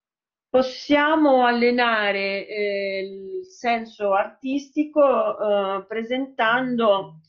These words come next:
le nostre simmetrie e per esempio immaginare una metà, visto che la simmetria è fondamentalmente,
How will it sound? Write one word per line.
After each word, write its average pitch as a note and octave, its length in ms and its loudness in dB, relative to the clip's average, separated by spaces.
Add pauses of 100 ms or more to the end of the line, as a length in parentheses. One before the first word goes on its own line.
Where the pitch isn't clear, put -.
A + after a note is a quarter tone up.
(220)
le A3+ 140 -6
nostre B3+ 420 -2
simmetrie A3+ 1120 -4 (680)
e A3+ 200 -4
per A#3+ 180 -2
esempio B3+ 840 2
immaginare A3 840 -2
una F#3+ 200 -6
metà, G3+ 1400 -2
visto G#3+ 280 -12
che G3 420 -8 (440)
la F#3+ 140 -4
simmetria G#3+ 1000 -2 (460)
è G3+ 180 0
fondamentalmente, G3+ 1300 -4